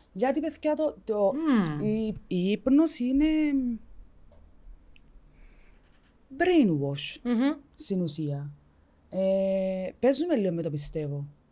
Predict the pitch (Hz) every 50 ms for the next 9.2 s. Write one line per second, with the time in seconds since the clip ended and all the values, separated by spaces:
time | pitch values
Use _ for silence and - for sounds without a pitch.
0 | _ _ _ _ _ _ - - 208 196 180 175 170 160 - 160 156 226 254 277
1 | 294 - - 226 208 214 226 214 - - 240 233 247 262 269 254 233 269 277 -
2 | - 247 262 262 262 269 262 262 254 254 - 233 269 214 202 185 196 - 196 196
3 | 196 185 180 151 139 147 156 147 - - 196 202 208 196 180 - _ - - -
4 | 262 247 240 - - 208 180 170 214 226 226 214 208 180 - 202 190 190 180 170
5 | 185 202 226 226 208 202 196 196 202 208 202 226 214 202 170 160 165 185 214 -
6 | - - 226 208 190 180 - - 175 170 165 175 240 294 320 320 302 - - -
7 | _ _ _ _ - 226 233 240 240 247 262 254 269 294 277 277 - _ - 240
8 | - - - 240 220 226 226 226 254 262 254 - - - 220 214 208 196 160 139
9 | 147 147 147 -